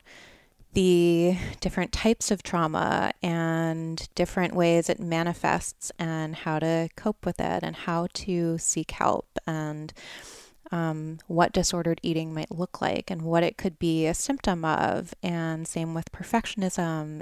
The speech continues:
and different modalities of treating these things. So again, no specifics. A little bit about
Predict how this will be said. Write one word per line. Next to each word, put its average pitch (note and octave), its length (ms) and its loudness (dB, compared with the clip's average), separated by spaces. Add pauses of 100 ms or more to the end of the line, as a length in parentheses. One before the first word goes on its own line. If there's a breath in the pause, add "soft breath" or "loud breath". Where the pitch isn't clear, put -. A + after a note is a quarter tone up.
and D#3+ 560 -4 (380 loud breath)
different G#3 240 -2
modalities G3+ 680 8
of E3+ 80 0
treating F3 320 0
these E3+ 200 -2
things. - 340 -2
So E3+ 360 8 (1040)
again, F3+ 500 -2
no E3+ 260 0
specifics. - 840 -2 (340 loud breath)
A F#3+ 120 2
little F3+ 260 6
bit F#3 340 8
about E3 720 2